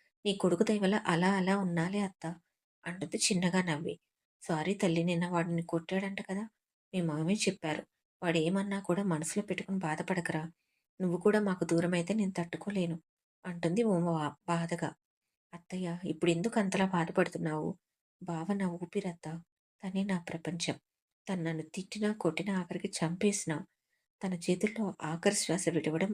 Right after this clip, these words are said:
ఆనందమే నాకు. కానీ బావ బాధపడితే మాత్రం నాకు ఊపిరి ఆడదు. అందుకే తను ఎప్పుడూ నవ్వుతూ ఉండాలి అనే కోరుకుంటాను.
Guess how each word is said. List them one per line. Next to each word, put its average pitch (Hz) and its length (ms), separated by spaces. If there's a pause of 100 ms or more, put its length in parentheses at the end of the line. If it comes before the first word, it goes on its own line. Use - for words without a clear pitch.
(100)
ఆనందమే 180 500
నాకు. 147 300 (680)
కానీ 190 240
బావ 175 340
బాధపడితే 170 580
మాత్రం 180 380
నాకు 196 260
ఊపిరి 170 260
ఆడదు. 160 300 (640)
అందుకే 165 300
తను 196 180
ఎప్పుడూ 160 340
నవ్వుతూ 165 440
ఉండాలి 165 400 (480)
అనే 175 220
కోరుకుంటాను. 160 680